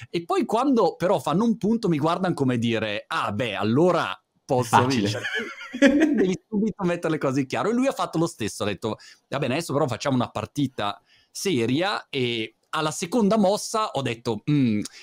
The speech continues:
Speaker 1: mi sa che sono <laughs> in difficoltà", capito? Però è, è, è forte questa cosa. A volte, eh, ho iniziato a vedere questi video su YouTube dove <clears throat> qualche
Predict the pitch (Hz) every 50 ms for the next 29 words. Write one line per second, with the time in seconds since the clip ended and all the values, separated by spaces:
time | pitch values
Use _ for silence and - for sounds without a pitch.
0 | - _ - 127 151 151 - - - 180 208 214 - 185 165 - - 156 156 147
1 | 127 - 233 208 180 180 214 196 180 - - 165 - 165 156 147 - - - 123
2 | 117 110 123 120 120 117 110 113 127 123 - - _ - - 147 156 156 156 156
3 | 151 151 147 147 143 139 - - 190 196 196 185 160 - - 147 143 123 113 110
4 | 107 - 139 143 - 165 156 - - 190 170 160 - - 143 131 147 131 120 -
5 | 131 123 - 151 135 135 127 143 160 165 - 143 120 117 - - _ 120 117 110
6 | 107 107 107 110 120 127 139 131 - 180 170 175 165 151 160 165 151 - 135 123
7 | - 143 135 143 156 143 131 135 123 120 123 - - - - 131 127 123 127 -
8 | 160 160 151 131 131 117 113 110 107 - _ _ - 143 135 110 - - 117 120
9 | 117 117 - 113 104 101 95 87 -